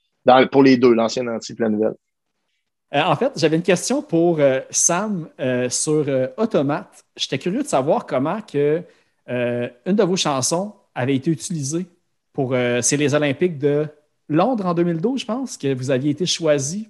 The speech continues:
Speaker 2: pour, euh, comment ça s'est passé, ce, ce processus-là, qu'ils vous ont approché ?
Speaker 1: Ouais, ben, en fait, tu sais, c'est, c'est, c'est pas moi qui étais impliqué directement dans le processus. Moi, j'ai juste su comme, euh, que c'était ça qui se passait, mais en gros, euh, je sais que le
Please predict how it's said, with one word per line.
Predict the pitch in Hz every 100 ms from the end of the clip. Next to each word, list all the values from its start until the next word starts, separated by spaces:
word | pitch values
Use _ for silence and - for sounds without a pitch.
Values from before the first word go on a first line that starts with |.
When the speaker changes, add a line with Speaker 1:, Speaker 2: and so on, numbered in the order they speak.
| _
Speaker 2:
pour, | 147 139
euh, | 135 123 120 113 117 - _ _
comment | 160 240
ça | 226
s'est | -
passé, | 135 135 -
ce, | 247 - 123
ce | 117 127
processus-là, | - 113 127 123 - 185 202
qu'ils | - 127
vous | 127
ont |
approché ? | 120 127 113 185 233 _ _ _ _ _ -
Speaker 1:
Ouais, | 107 165 147
ben, | 139
en | 131
fait, | 170
tu | - 135
sais, | 156
c'est, | - 120
c'est, | 123 117
c'est | 113 -
pas | 131
moi | 139
qui | 160
étais | 127
impliqué | 127 - -
directement | 147 135 131 139
dans | 151
le | 131
processus. | 131 127 120 165 175
Moi, | 151
j'ai | 131 123
juste | 143
su | - 165 151
comme, | 143 135
euh, | 123 117 113 -
que | 117
c'était | - -
ça | 117 127
qui | -
se | -
passait, | 120 113 156 175
mais | 151
en | 127 123
gros, | 131 151 156
euh, | 131 117
je | - -
sais |
que | 135 120
le | 117 113